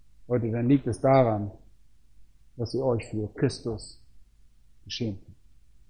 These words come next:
Und wenn ihr für immer in den Himmel einzieht, dann aus dem Grund, weil ihr euch für euch selbst und eurer eigenen Sündhaftigkeit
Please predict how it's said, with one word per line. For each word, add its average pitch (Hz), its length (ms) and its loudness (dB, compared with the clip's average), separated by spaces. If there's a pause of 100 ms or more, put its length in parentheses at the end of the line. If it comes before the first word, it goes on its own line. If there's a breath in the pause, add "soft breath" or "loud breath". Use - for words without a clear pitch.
(1200)
Und 113 100 -2
wenn 156 120 10
ihr 147 320 12
für 160 160 12
immer 156 720 10 (1000)
in 151 160 12
den 135 360 8 (320)
Himmel 220 340 10
einzieht, 110 480 -2 (1120)
dann 156 340 8 (340)
aus - 220 -2
dem 151 240 10
Grund, 131 320 4
weil 127 140 6
ihr 127 120 6
euch 127 180 4
für - 140 -2
euch - 180 -4
selbst 123 400 -2
und 107 120 -12
eurer 120 380 -2
eigenen 127 380 4
Sündhaftigkeit 101 680 -2